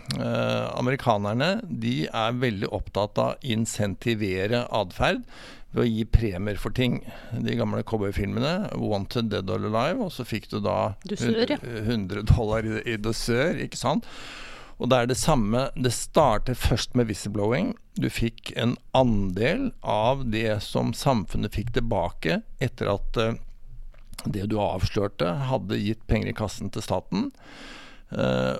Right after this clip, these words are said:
Speaker 1: og så, eh, har de på samme måten tenkt at hvis du er med på å legge til rette for at bedriften din skal gjøre det ordentlig, så får du straffereduksjon inntil nitti prosent hvis bedriften likevel gjør feil.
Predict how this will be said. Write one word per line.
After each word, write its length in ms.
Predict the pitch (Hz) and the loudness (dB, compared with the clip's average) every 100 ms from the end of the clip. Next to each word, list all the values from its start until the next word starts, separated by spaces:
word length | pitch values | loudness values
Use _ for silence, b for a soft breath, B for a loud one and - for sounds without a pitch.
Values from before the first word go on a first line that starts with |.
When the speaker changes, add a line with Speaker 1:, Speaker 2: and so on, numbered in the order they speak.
| - | -4
Speaker 1:
og 80 | 160 | -4
så, 560 | - - 143 156 196 | -4 2 4 4 4
eh, 480 | 160 127 147 143 139 120 | 0 0 0 2 0 2
har 180 | 120 110 | 2 2
de 120 | 123 | 2
på 140 | - | -2
samme 360 | - - 156 110 | -4 0 2 4
måten 360 | 131 113 - 123 | 2 0 0 0
tenkt 400 | 131 196 285 - - | 2 2 -2 -8 -4
at 160 | 139 | -4
hvis 460 | 143 113 143 143 - | -2 2 2 0 -6
du 140 | 131 131 - | -6 -6 0
er 260 | 156 117 | 0 2
med 280 | 92 98 104 | 0 0 -2
på 220 | - 185 202 127 - | 0 2 2 -2 -8
å 280 | - 127 127 | -2 0 0
legge 300 | 127 117 117 | 0 -2 -2
til 160 | 123 135 143 | 0 2 4
rette 480 | 156 - - - 104 | 2 0 -10 -8 -8
for 240 | - 170 202 - | 0 0 2 -2
at 220 | 123 127 | -2 -2
bedriften 480 | 123 113 - - 120 | 0 -2 -2 -2 0
din 240 | 180 240 | 2 0
skal 220 | - 143 | -2 0
gjøre 100 | 127 | 2
det 100 | 117 | 2
ordentlig, 400 | 107 - - 233 B B B B B B B - | 0 -2 -2 -2 B B B B B B B -10
så 380 | - 139 147 175 | 2 4 4 2
får 360 | - 123 123 | 2 2 4
du 80 | 135 | 0
straffereduksjon 1300 | 143 - - 170 - - 110 113 110 117 - 170 214 - | -2 -4 0 0 0 -2 2 2 0 0 2 2 0 0
inntil 460 | 165 151 - 147 151 | 4 4 4 2 4
nitti 440 | 131 110 - 135 - | 4 2 -2 -2 2
prosent 540 | 117 190 185 - - - - | 4 6 4 2 -2 -4 -2
hvis 240 | 127 110 | -2 -2
bedriften 480 | - 123 95 - 117 | 0 0 0 2 2
likevel 800 | 131 123 92 - 113 98 104 104 | 4 2 0 -4 -2 -2 -2 -2
gjør 140 | - - | -4 -6
feil. 300 | - - | -4 -4